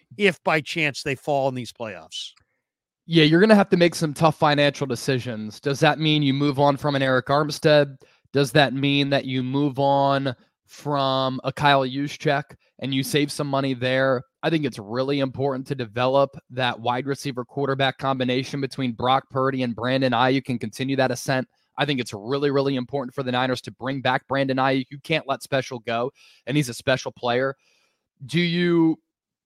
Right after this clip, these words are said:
Speaker 2: make some changes defensively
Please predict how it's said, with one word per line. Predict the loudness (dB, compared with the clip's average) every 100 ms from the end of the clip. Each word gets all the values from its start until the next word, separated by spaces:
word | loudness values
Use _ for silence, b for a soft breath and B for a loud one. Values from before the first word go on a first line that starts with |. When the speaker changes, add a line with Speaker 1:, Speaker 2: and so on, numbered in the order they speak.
| _ _
Speaker 2:
make | -4 2 2 0
some | -6 -4
changes | -6 -8 -8 -6 -6 -2 -2 -2 -4 -10 -16 _ _ _ _ _ _ _ _ _ _ _ _ _ _ _ -6
defensively | -4 -2 -2 0 0 4 4 4